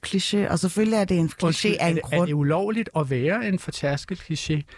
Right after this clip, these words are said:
Speaker 2: Skulle, skulle Poul Madsen tage hensyn til, hvad du mener om, hva-, hvad der vil si-, hvad det vil sige at være klichépræget eller ej?
Speaker 1: Det havde været
Speaker 2: Og
Speaker 1: kedeligt.
Speaker 2: Ja, det ville. Ja, det ville.
Speaker 1: <laughs> Det har været
Speaker 2: Og,
Speaker 1: meget
Speaker 2: og, og, og
Speaker 1: kedsommeligt.
Speaker 2: måske havde han bare ikke kunnet mærke sig selv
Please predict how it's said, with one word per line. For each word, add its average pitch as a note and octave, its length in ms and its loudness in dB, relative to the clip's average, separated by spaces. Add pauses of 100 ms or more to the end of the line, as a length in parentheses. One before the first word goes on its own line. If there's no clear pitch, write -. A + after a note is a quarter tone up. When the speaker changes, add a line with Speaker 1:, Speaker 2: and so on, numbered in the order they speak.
Speaker 2:
Skulle, D3+ 520 0
skulle C#3+ 300 -2
Poul C3+ 300 0
Madsen C#3 440 0
tage D3 180 -2
hensyn D#3 440 0
til, D#3 240 -2
hvad D3 100 0
du F3 140 0
mener E3+ 380 0
om, B2 420 0
hva-, C#3+ 180 -2
hvad C3+ 180 0
der E3 100 -4
vil D3 120 -2
si-, - 200 -6
hvad D3 180 0
det D3 100 0
vil D3 80 0
sige D#3 360 0
at C3 80 0
være A#2 240 0
klichépræget D#3+ 640 -2
eller B2+ 140 2
ej? C#3 300 0
Speaker 1:
Det E3 80 4
havde D#3 100 2
været C#3 140 2
Speaker 2:
Og C#3 120 2
Speaker 1:
kedeligt. C3+ 460 0 (640)
Speaker 2:
Ja, C#3+ 120 2
det F3+ 120 2
ville. F3 180 4 (440)
Ja, D#3 60 0
det F3 140 -2
ville. E3+ 160 2
Speaker 1:
<laughs> - 0 -
Det F#3+ 80 2
har F#3 80 4
været E3+ 100 4
Speaker 2:
Og, D#3+ 60 0
Speaker 1:
meget D#3 260 2
Speaker 2:
og, D#3+ 100 -2
og, - 20 -4
og E3+ 80 2
Speaker 1:
kedsommeligt. D3+ 360 2
Speaker 2:
måske G3 40 2
havde F#3 200 2
han D3 220 0
bare D#3 180 0
ikke D3+ 120 -4
kunnet E3+ 240 0
mærke C#3 280 0
sig E3+ 100 -6
selv F#3+ 240 -4